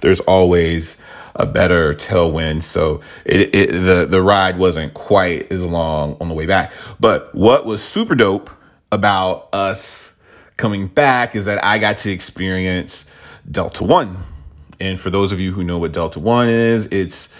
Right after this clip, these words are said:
it's the big plane for Delta. Uh, I forget. I'm, I'm not good with my planes. <laughs>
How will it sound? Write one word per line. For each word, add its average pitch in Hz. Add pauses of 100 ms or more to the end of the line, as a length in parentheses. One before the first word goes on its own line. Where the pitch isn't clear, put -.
(460)
it's 95
the -
big 151
plane 135 (220)
for -
Delta. 107 (540)
Uh, 90
I 95
forget. 98 (580)
I'm, 104
I'm 117
not 123
good 123
with 113
my 98
planes. 110
<laughs> -